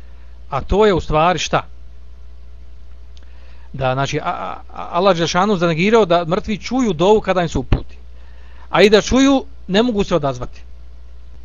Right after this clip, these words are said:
E, a nakon toga, znači, Allah Đelšanu naziva upućivanje dove mrtvima, e, širkom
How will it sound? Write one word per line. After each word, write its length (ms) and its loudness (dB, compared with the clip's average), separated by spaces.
E, 60 -6
a 320 -4
nakon 420 4
toga, 240 8
znači, 340 0
Allah 220 4
Đelšanu 420 0
naziva 560 0
upućivanje 520 0
dove 380 6
mrtvima, 640 2
e, 440 4
širkom 640 2